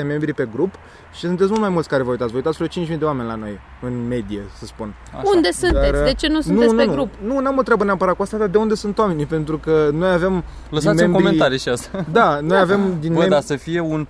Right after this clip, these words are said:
Speaker 2: un, uh, podcast la care să fie comentarii pe câte vizualizări. Oricine ascultă să lase comentariu. Vă
Speaker 3: Ah,
Speaker 2: rugăm
Speaker 3: ce
Speaker 2: frumos.
Speaker 3: fain ar fi.
Speaker 2: Să fie foarte, foarte multe comentarii.
Speaker 1: Ne punem poză cu noi goi la cover în cazul în care
Speaker 2: Când
Speaker 1: sunt
Speaker 2: ne
Speaker 1: peste trei sute de comentarii la podcastul ăsta.
Speaker 2: Că ne ajută să fie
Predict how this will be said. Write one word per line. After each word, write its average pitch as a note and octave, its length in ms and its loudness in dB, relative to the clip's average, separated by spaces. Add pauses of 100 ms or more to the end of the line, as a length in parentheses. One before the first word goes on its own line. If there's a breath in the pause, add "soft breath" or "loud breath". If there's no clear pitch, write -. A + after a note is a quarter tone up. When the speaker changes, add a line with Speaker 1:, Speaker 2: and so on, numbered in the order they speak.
(280 loud breath)
Speaker 2:
un, C3+ 300 -2
uh, B2 320 0
podcast D3 400 -2
la C#3 80 2
care C3+ 220 -2
să C3 140 -8
fie D3 420 -6 (200)
comentarii C#3 600 -4
pe - 140 -8
câte D3 260 -6
vizualizări. B2+ 520 -2
Oricine D3+ 340 -4
ascultă D3+ 320 -6
să C3+ 140 -8
lase - 200 -6
comentariu. A2 480 -6 (100)
Vă B2 120 -6
Speaker 3:
Ah, G#3+ 120 2
Speaker 2:
rugăm E3 140 2
Speaker 3:
ce A#2+ 100 -6
Speaker 2:
frumos. A2+ 180 -6
Speaker 3:
fain G3 240 -2
ar F#3+ 80 -6
fi. F#3 180 -12
Speaker 2:
Să F#3 80 -10
fie D#3 160 -6
foarte, D3+ 400 -2
foarte C3+ 360 -4
multe B2 240 -8
comentarii. A2+ 500 -10
Speaker 1:
Ne D#3+ 60 2
punem F#3+ 280 -2
poză E3 340 0 (300)
cu D3+ 100 -6
noi D#3 260 -2
goi C#3+ 220 2
la C3 140 0
cover C3+ 480 -2
în D3 100 -6
cazul D3 240 0
în D3+ 60 -2
care C#3 160 0
Speaker 2:
Când C#3 120 -2
Speaker 1:
sunt C#3+ 120 -4
Speaker 2:
ne D3+ 60 4
Speaker 1:
peste D3 180 0
trei C3+ 180 -4
sute A#2+ 140 -8
de A#2 60 -2
comentarii B2 440 -4
la A2 100 -6
podcastul A2 420 -10
ăsta. - 80 -14
Speaker 2:
Că D#3+ 80 -2
ne D3+ 120 -2
ajută D#3+ 340 -4
să A3+ 180 -2
fie A3 520 -4